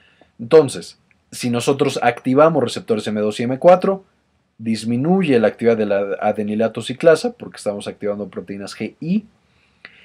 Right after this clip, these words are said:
y eso va a disminuir la cantidad de A M P cíclico y va a hacer que ese órgano trabaje menos.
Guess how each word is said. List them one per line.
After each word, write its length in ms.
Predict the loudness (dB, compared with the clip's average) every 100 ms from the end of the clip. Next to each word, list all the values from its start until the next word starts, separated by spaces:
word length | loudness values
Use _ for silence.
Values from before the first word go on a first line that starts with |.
| _ _
y 160 | 0 2
eso 320 | 4 2 4
va 140 | 6
a 60 | 6
disminuir 680 | 2 -6 -4 -2 0 -2 0
la 120 | 0
cantidad 320 | -2 -4 -2 0
de 100 | 0
A 60 |
M 180 | 0 -2
P 140 | -2
cíclico 400 | -2 -2 -2 0
y 60 | 4
va 80 | 4
a 40 |
hacer 220 | 4 0
que 280 | -2 -4 -4
ese 260 | -6 -4 2
órgano 360 | 2 2 -4 -4
trabaje 520 | -4 -4 -4 -8 -10
menos. 560 | -10 -10 -10 -14 -20